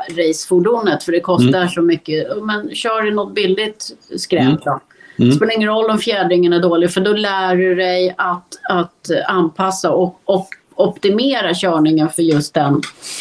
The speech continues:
Speaker 2: Mm.
Speaker 1: eh, bilen. Så, så när jag började köra bilrally då, då körde jag skrotbilsrace liksom.
Speaker 2: Mm. Mm.
Speaker 1: Så jag har åkt allt, allt möjligt.
Speaker 2: Mm.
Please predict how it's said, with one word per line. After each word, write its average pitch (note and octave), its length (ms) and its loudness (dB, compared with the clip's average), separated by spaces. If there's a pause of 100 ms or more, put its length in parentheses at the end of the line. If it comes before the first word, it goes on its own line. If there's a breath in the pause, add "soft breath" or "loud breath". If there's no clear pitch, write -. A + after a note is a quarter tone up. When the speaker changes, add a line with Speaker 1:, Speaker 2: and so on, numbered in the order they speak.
(600 loud breath)
Speaker 2:
Mm. B2+ 120 4
Speaker 1:
eh, C#3+ 200 0
bilen. F3+ 260 2
Så, F#3 160 -2
så F3+ 380 0
när F#3+ 200 2
jag G3+ 300 0
började G3+ 680 0
köra F3+ 300 0
bilrally F3 580 0
då, D#3 180 2
då F3+ 220 0
körde A3 280 -2
jag D#3 100 0
skrotbilsrace E3+ 880 -2
liksom. - 220 -6 (280 soft breath)
Speaker 2:
Mm. B2+ 320 4 (100)
Mm. A#2+ 280 4
Speaker 1:
Så F#3 60 0
jag F3+ 100 2
har G3 80 2
åkt F#3+ 380 -2
allt, F#3+ 300 -2 (240)
allt F#3+ 260 -2
möjligt. G#3 760 0 (400 loud breath)
Speaker 2:
Mm. A#2+ 240 4